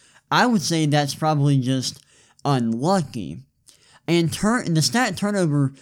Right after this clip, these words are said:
in turnovers, it doesn't, you know, disqui-, distinguish what's a bad decision and what is just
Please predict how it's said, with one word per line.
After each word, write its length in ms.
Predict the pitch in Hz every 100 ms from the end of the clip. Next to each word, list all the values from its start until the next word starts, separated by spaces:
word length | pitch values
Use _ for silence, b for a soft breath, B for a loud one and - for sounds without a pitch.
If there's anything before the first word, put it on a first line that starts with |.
| B B _ -
in 300 | 143 143 151
turnovers, 420 | 202 214 165 156
it 180 | 185 175
doesn't, 500 | 156 226 226 214 160 -
you 80 | 165
know, 220 | 160 151
disqui-, 760 | 135 139 143 156 160 170 -
distinguish 880 | 139 139 165 175 156 127 120 - - _ b b b b
what's 500 | - 135 156 196 156 -
a 300 | 160 156 143
bad 580 | 131 135 156 160 151 135
decision 720 | 120 - 156 156 175 170 151 B B B
and 220 | - 147 147
what 140 | 165
is 180 | 165 139
just 380 | 139 127 107